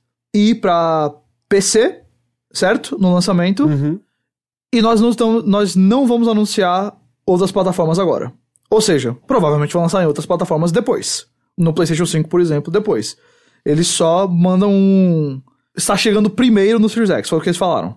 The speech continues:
Speaker 1: no e-mail que o
Speaker 2: Tá.
Speaker 1: Kotaku recebeu de volta.
Speaker 2: Ou seja, a gente não sabe se são três meses de exclusividade, um ano de exclusividade.
Speaker 1: Não sabemos. Só falaram que é primeiro. E quando eles usam essa palavra primeiro, pode ter certeza que sai em outra plataforma depois.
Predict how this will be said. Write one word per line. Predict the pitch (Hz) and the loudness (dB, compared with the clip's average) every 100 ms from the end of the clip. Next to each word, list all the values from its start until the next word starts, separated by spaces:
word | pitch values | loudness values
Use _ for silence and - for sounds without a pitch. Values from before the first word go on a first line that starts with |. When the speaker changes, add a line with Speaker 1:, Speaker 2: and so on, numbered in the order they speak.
| - | -4
Speaker 1:
no | 160 | 0
e-mail | 160 151 147 | 2 2 2
que | 151 | 0
o | |
Speaker 2:
Tá. | 165 127 | -4 -2
Speaker 1:
Kotaku | 139 156 156 | -2 -2 -2
recebeu | 156 156 151 | -2 0 -2
de | 143 | -2
volta. | 147 123 - - | -2 -6 -8 -8
Speaker 2:
Ou | 156 | -4
seja, | 139 147 | 0 0
a | |
gente | 131 131 | 0 -2
não | 151 | -2
sabe | 127 139 117 | -2 -4 -4
se | 139 | -4
são | - 143 135 123 110 - | -2 -2 0 -2 -4 -4
três | 147 143 107 | -2 -2 -2
meses | 135 131 113 110 | -2 -2 -4 -6
de | |
exclusividade, | 113 123 98 107 147 156 139 113 135 | -6 -6 -8 -4 -4 -2 -4 -2 -2
um | 127 | 0
ano | 135 127 | 0 -2
de | 117 | -4
exclusividade. | - 117 107 104 180 | -6 -6 -4 0 2
Speaker 1:
Não | 180 | 2
sabemos. | 151 165 123 120 117 113 101 _ _ - | 2 0 0 -2 -4 -6 -10 _ _ -10
Só | - 190 | -4 0
falaram | 196 185 | 0 0
que | 185 | -2
é | |
primeiro. | 196 208 180 123 110 - | -2 0 0 0 -2 -4
E | |
quando | 170 247 285 | 0 2 2
eles | 233 190 | 2 2
usam | 190 190 | 2 0
essa | 190 | 0
palavra | 175 165 | -2 -2
primeiro, | 160 202 190 208 | -2 0 2 2
pode | 208 190 | 0 0
ter | 202 | -2
certeza | 196 180 175 | -2 0 0
que | 175 | 0
sai | 185 | -2
em | 165 | -2
outra | 160 | -2
plataforma | 165 156 160 151 | -2 -2 -4 -2
depois. | 170 175 - - | -2 -4 -8 -8